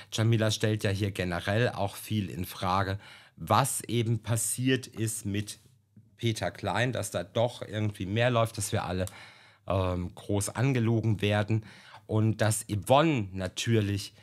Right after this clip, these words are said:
durchaus auch lügt, kam ja jetzt in dem letzten Bildinterview. Sie hatte zwei große Bildinterviews, warum auch immer. Ich finde sie ja als Person überhaupt nicht spannend,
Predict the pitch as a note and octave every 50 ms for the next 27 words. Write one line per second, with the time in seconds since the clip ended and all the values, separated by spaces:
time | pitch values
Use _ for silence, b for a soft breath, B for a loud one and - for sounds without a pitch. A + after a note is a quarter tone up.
0 | b b b b - G2+ G2 A#2+ C#3+ E3 F3+ E3+ - - - - F2+ F2+ F#2 F#2+
1 | - - - - F#2+ F#2+ F#2 E2+ F2+ F#2+ - - b b b b b b - G2+
2 | A2 A#2 C3 D3+ D3+ D3 D3 D#3 F#3+ F#3 - - - - B B B B B B
3 | B B B - - - A2+ A2 A2+ B2+ B2 A#2+ A2+ A2 A2 A2+ A2+ - - -
4 | - A2+ A2+ A2 G#2 G#2+ G2+ G2+ G2+ - - - - G2+ G2+ F2+ D2+ - - A#2
5 | C#3 E3 D#3+ - C#3 C#3+ C#3+ C3 A#2 C3 C3 A#2 - G#2+ F#2 G2+ G2+ - - F#2+
6 | F#2+ G2 - - - G2+ F#2 - F2 - - A#2+ C3 B2+ - A#2 A2 A2+ G2+ F#2+
7 | A2 A2 - - - F#2+ F2+ G2+ G#2 G2+ - F2+ - G#2 G#2 A2 A2 A2 G#2 -
8 | - G#2+ G2+ - - F#2+ F2+ D2+ C2 F2+ - - - G2 F#2 - G2+ G2+ F#2+ G#2
9 | - - C#3 C#3+ C#3+ A#2 G#2+ G#2+ G#2+ - - A2 G#2+ - - - - - - G2
10 | A#2 B2 A#2+ A#2+ A#2 A#2